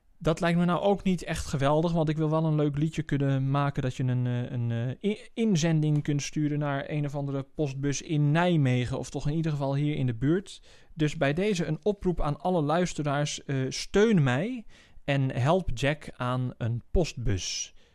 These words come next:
Eh, J A Brown punt locals punt com, dat is, eh, het,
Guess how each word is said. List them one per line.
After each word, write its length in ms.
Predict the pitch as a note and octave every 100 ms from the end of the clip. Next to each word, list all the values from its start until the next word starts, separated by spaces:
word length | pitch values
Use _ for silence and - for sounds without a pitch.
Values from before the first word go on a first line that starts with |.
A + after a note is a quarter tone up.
| _ _ -
Eh, 640 | A#2 A2 A2 A2 A2 G#2
J 200 | D#3 A#3
A 120 | F3
Brown 380 | D3 E3 E3+ D#3
punt 260 | D#3+ D3 C3
locals 580 | C3+ D#3+ E3 D3 C3+
punt 300 | - C#3+ B2+
com, 260 | - C#3+ G3+
dat 180 | D3+ -
is, 200 | B2 -
eh, 260 | B2+ A#2+ A#2+ - - - - -
het, 340 | B2+ B2+ -